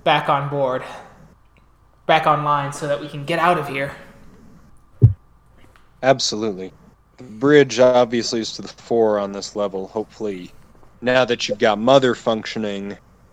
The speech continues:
Speaker 2: we can bring the rest of the systems online. Would we, where would we go? Back to Anchor Point, or should we continue on to Sutter's World?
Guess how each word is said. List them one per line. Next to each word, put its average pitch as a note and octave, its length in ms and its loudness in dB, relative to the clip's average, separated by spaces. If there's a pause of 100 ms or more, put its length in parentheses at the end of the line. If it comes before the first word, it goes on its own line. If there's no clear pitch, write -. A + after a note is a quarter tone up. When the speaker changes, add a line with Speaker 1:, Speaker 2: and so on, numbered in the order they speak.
Speaker 2:
we A2 300 -4
can G2+ 400 -6 (260)
bring A2 200 -4
the G2+ 80 -8
rest G#2+ 260 -2
of G#2 60 -16
the G2 80 -6
systems G2+ 480 -8
online. F#2+ 720 -8 (560)
Would C3+ 320 -2
we, B2 500 -4 (500)
where A#2+ 340 0
would C#3 180 -2
we B2 160 -4
go? A2+ 440 2
Back G#2+ 360 -8
to G#2 320 -4
Anchor A#2 280 -2
Point, C#3+ 520 -2
or F2+ 340 -8 (1160)
should - 220 -16
we A#2+ 200 -4
continue B2 640 -4
on B2+ 160 0
to G#2 100 -12
Sutter's D3+ 400 -2
World? E3+ 260 -4